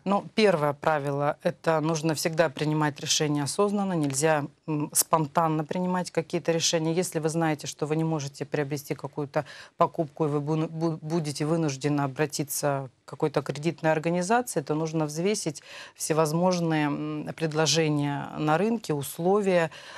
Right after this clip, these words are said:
а, всё-таки с теми потребностями, которые вам нужны, с, э, у-, условиями вашей платежеспособности. Это первое. Второе, когда вы берёте кредит, вы должны понимать, что если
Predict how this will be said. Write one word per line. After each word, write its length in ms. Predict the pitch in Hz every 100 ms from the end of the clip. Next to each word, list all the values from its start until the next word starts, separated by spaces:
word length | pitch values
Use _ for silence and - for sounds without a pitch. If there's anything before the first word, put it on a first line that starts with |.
| - -
а, 300 | 147 143 143
всё-таки 500 | - 139 147 - 147
с 140 | -
теми 600 | - 160 151 147 131 139 -
потребностями, 720 | 147 170 156 147 - 143 143
которые 440 | 147 143 151 147
вам 280 | 139 196 214
нужны, 440 | 202 170 170 160
с, 340 | 143 - - -
э, 260 | 147 139 139
у-, 360 | 160 - 180 170
условиями 600 | - 175 165 156 151 143
вашей 380 | 165 202 -
платежеспособности. 1200 | 208 180 185 170 - 175 - 175 160 160 - - - - - -
Это 200 | 170 180
первое. 400 | - 165 147 147
Второе, 400 | 143 175 180 165
когда 260 | 160 156 165
вы 100 | 160
берёте 340 | 160 165 160
кредит, 400 | - 170 185 214
вы 80 | 170
должны 340 | 156 151 165
понимать, 460 | 143 156 160 190 220
что 200 | - 156
если 540 | 147 175 - 156 151